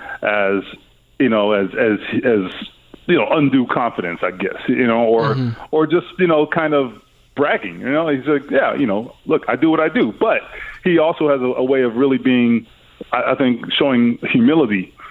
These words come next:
Speaker 1: that I believe is really gonna endear him to his, his older teammates. It's, it's a really tough thing for a young quarterback to come into a veteran team,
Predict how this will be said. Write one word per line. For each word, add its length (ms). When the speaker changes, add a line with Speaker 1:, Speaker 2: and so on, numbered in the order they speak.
Speaker 1:
that 160
I 160
believe 400
is 120
really 200
gonna 200
endear 420
him 300
to 100
his, 200
his 120
older 280
teammates. 500
It's, 180
it's 160
a 60
really 220
tough 300
thing 200
for 200
a 40
young 220
quarterback 500
to 60
come 220
into 320
a 80
veteran 400
team, 400